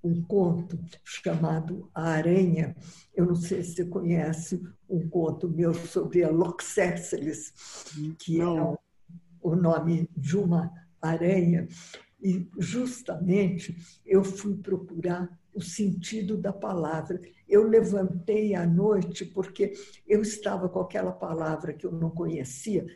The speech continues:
Speaker 1: chamada Loxéceles, Loxéceles. Eu queria saber que tipo de aranha era aquela que tinha me mordido. Então, fui ler, e depois eu criei em cima daquilo. Criei um conto. Gostaria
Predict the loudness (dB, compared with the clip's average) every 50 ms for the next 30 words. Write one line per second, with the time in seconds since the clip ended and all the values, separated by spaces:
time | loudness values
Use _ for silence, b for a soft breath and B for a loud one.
0 | B B -10 -8 -6 -4 -2 -2 -2 -2 -2 0 0 0 0 0 -8 -10 -6 -4
1 | -2 -2 -2 -4 -8 -10 -10 -6 -6 -6 -6 -6 -6 -6 -6 -6 -8 -16 -16 _
2 | -6 -4 -4 -4 -6 -8 -8 -8 -10 -12 -16 -16 -14 -6 -2 -2 -2 -2 -2 -2
3 | -2 0 -2 -2 -4 -6 -6 -4 -4 -4 -6 -6 -8 -8 -8 -8 -8 -10 -8 -6
4 | -6 -6 -6 -6 -4 0 0 2 2 2 2 4 4 4 4 2 2 2 2 0
5 | 0 0 0 -2 -2 0 0 0 0 -2 -2 -6 -8 -8 -8 -6 -2 2 2 4
6 | 4 4 4 6 4 4 4 2 0 2 2 2 2 2 -2 -10 B B B B
7 | B B B -2 0 0 0 0 0 -2 -4 -4 -4 -6 -4 -2 -2 -2 -4 -8
8 | -16 -10 -8 -6 -6 -6 -8 -8 -6 0 2 2 2 2 -2 -6 0 4 4 4
9 | 4 2 -4 -8 -4 -2 2 4 4 6 4 2 0 -4 -12 _ -2 -2 -2 -2
10 | -4 -8 -6 -4 -2 -2 -2 -2 -2 -2 -4 -6 -8 -10 -8 -6 -6 -6 -6 -10
11 | -16 b b b b b b b b b b -18 -10 -4 0 0 2 2 0 0
12 | -4 -4 -4 -4 -4 -4 -4 -4 -6 -4 0 0 2 2 2 0 0 0 0 0
13 | 0 0 -2 -4 -12